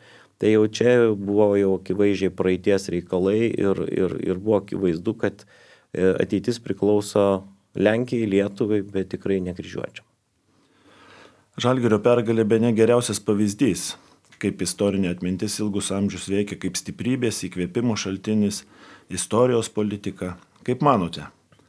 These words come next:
Speaker 2: kas ir kada nutiko, kad Lietuvoje pradėta vengti pasididžiavimo savo istorija, praeitimi ir kodėl net geopolitinių grėsmių akivaizdoje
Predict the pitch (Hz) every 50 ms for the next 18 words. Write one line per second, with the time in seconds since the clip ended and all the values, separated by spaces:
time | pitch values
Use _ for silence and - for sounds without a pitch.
0 | _ _ _ _ _ _ - 135 143 - - 117 107 - 113 107 107 131 123 107
1 | 92 87 - 151 147 - 107 101 - 101 95 - 95 101 101 - 104 101 113 123
2 | 135 139 - 104 104 101 120 123 120 - 107 104 113 120 123 120 - - - -
3 | 107 98 - - 101 101 101 101 120 127 123 107 90 85 82 82 - - 95 95
4 | 92 90 85 80 - - - 110 123 127 113 113 107 98 - 90 90 90 87 90
5 | 95 95 113 120 117 - - - - - - - _ _ 110 113 107 104 - 107
6 | 98 95 123 131 135 135 123 110 107 110 120 127 123 107 104 104 107 101 101 104
7 | 101 101 - - - 101 104 104 123 123 - 101 95 95 92 87 95 92 92 90
8 | - - 127 123 104 90 87 - - 127 113 101 92 87 87 87 87 76 65 64
9 | -